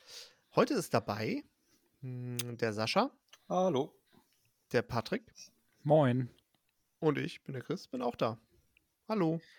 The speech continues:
Speaker 3: Grüßt euch.
Speaker 2: Frag bitte nicht, wie es geht, ich hab Mordshunger.
Speaker 1: Ja, ich hab auch ein bisschen Hunger. Und, äh,
Speaker 2: <laughs> Ja, musst du dir was bestellen?
Speaker 1: <laughs> Ja,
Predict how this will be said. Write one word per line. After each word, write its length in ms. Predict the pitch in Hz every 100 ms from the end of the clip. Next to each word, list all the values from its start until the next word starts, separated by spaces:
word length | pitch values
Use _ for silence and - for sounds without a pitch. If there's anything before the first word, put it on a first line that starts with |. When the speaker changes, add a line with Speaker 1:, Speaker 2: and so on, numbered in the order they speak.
| - - - _ _ - - - -
Speaker 3:
Grüßt 240 | - 170 -
euch. 300 | 110 - - 113 - - - - -
Speaker 2:
Frag 300 | - 117 -
bitte 180 | 127 117
nicht, 220 | 117 -
wie 60 |
es 100 | 117
geht, 160 | 123 120
ich 120 | 113
hab 120 | 120
Mordshunger. 560 | 117 113 - 110 104 101 - - _ _ _ _ - - - - - - 113
Speaker 1:
Ja, 160 | 135 143
ich 140 | 139
hab 120 | 160 185
auch 180 | 180 185 - - -
ein 100 | 131
bisschen 440 | 139 - 147 131
Hunger. 320 | 139 123 120 - 190 -
Und, 240 | 127 123
äh, 60 | 135
Speaker 2:
<laughs> 720 | 120 - - 135 151 - -
Ja, 80 | 127
musst 180 | 160 165
du 60 |
dir 100 | 147
was 160 | 131 -
bestellen? 580 | 123 - 180 196 127 127
Speaker 1:
<laughs> 40 |
Ja, 140 | -